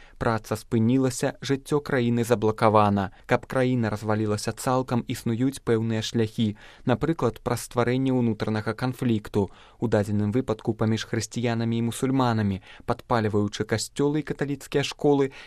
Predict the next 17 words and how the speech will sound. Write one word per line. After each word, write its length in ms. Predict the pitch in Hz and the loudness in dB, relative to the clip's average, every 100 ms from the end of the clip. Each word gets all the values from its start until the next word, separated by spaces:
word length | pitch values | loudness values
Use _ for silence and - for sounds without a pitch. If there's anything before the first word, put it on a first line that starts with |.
| - | -2
і 120 | 165 | -2
спадзяючыся 840 | - 139 131 127 120 139 151 - | 0 2 4 4 2 0 0 0
на 160 | 110 107 | -2 -2
помсту 520 | - 135 127 - 104 | 2 4 4 -2 -6
з 40 | |
боку 360 | 110 107 101 104 | 0 0 0 -4
хрысціян 640 | - 110 - 110 120 135 120 - | -4 -6 -4 -2 0 0 -4 -14
ці 160 | - 127 | -2 2
на 120 | 117 | 2
знешняе 440 | 117 117 113 120 120 | 2 0 0 -2 -2
ўмяшальніцтва 800 | 123 123 147 120 104 - - 101 | -2 -2 -2 0 -2 -4 -4 -2
з 40 | |
мэтай 400 | 110 110 120 139 | 0 0 0 -2
абароны 500 | 135 127 131 110 104 | 0 0 2 2 2
коптаў, 540 | 107 123 104 - 98 95 - - | 2 4 2 2 -2 -2 -10 -12
расказаў 520 | 107 - 110 101 98 | -10 -6 -4 -2 -4
святар. 600 | 95 117 104 104 95 92 | -2 -2 0 0 -2 -4